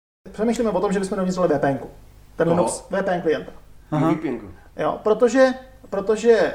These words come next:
Speaker 1: ve chvíli, kdy ty, ty, ty serverovnu máš někde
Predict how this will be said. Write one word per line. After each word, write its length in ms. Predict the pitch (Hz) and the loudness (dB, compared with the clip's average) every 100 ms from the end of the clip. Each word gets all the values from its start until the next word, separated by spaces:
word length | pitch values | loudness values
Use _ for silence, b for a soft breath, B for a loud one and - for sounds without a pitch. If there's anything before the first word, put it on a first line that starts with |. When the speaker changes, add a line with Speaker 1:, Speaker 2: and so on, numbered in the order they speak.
| - | -2
Speaker 1:
ve 100 | 170 | -2
chvíli, 380 | - 233 240 233 | -2 0 2 2
kdy 380 | 220 185 143 143 | 2 4 2 -4
ty, 100 | 185 | -12
ty, 180 | 147 - | -12 -14
ty 160 | - 202 | -12 -4
serverovnu 460 | - 190 214 220 | 0 4 4 4
máš 200 | 240 226 | 2 0
někde 520 | 185 143 143 131 151 | -2 -4 -4 -4 -6